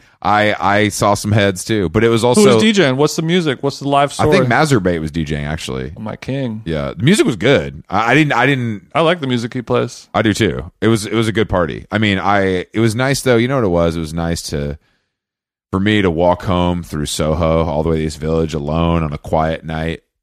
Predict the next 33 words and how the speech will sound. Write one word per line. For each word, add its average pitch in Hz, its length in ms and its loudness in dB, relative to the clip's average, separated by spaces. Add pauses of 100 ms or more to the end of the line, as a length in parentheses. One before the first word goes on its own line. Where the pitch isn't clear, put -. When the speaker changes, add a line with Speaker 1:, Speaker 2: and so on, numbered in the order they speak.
(240)
Speaker 2:
You 82 120 -8
know, 78 80 -4
Speaker 1:
With 151 120 -2
your 147 140 4
overcoat 165 800 2
that's 139 240 0
too 180 200 2
warm. 156 640 2
Speaker 2:
my 95 220 2
overcoat 95 520 2
flapping 104 540 0
Speaker 1:
Silver 123 220 2
Speaker 2:
behi-, 127 720 4
Speaker 1:
bells. 131 140 0
Speaker 2:
flapping 98 440 2
behind 90 400 0
me. 98 340 -2 (680)
Speaker 1:
Mm-hmm. 147 500 -2
Speaker 2:
It 95 40 0
was, 95 200 0
it 98 160 -2
was 101 200 2
a, 92 200 0 (160)
it 95 180 -4
felt 120 240 2
like 101 160 0
I 90 80 2
was 82 160 0
in 85 100 -2
a, 76 260 -4 (180)
in 78 140 -6
a 69 100 -8
rom-com. 69 680 -8